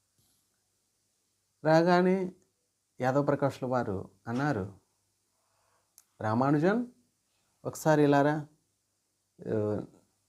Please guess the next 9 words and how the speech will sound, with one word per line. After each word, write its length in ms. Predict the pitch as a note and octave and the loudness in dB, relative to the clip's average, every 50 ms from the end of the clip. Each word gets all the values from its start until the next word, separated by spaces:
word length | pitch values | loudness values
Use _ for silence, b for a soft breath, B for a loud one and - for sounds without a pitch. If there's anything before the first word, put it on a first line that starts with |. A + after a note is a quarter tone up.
| _ _ _ _ _ _ _ _ _ _ _ _ _ _ _ _ - | _ _ _ _ _ _ _ _ _ _ _ _ _ _ _ _ 0
కాస్త 600 | - C#3 C#3 C#3 - - B2+ G#2+ G#2 G#2 A2 - - - _ _ _ _ _ - C3+ | 4 4 4 4 0 -2 -4 -2 -2 -4 -6 -10 -12 -16 _ _ _ _ _ -6 0
నూనెతోటి 720 | C3 C#3 D3 E3 D#3+ E3 E3 D3 D3 - F#3 F#3 - - - - _ _ _ - - C3 | 2 4 4 4 4 2 0 0 0 -2 -4 -4 -4 -6 -10 -20 _ _ _ -6 -2 -2
నా 80 | A#2+ | 0
యొక్క 180 | A#2 A2 A2+ A#2 | -2 -2 -4 -6
పాదాలని 680 | G2 A2+ A2 A2+ A#2 B2 B2 B2+ B2+ C#3 C3 - - _ _ - | -2 0 2 2 4 2 2 0 -2 -6 -8 -10 -14 _ _ -10
మర్దన 460 | A2+ G#2 G#2 G2+ G2 F#2+ A#2+ B2 A#2+ A2+ - - | -8 -6 -6 -6 -4 -4 -4 -4 -4 -4 -6 -8
చేయి" 200 | F#2 - F2+ - _ _ _ - - | -8 -8 -10 -12 _ _ _ -12 -8
అని 140 | A#3 A#3 | -8 -8
చెప్పారు. 500 | F#3 F#3+ G3 F3+ F#3+ - F2 E2 - - | -6 -8 -10 -12 -10 -12 -14 -14 -14 -18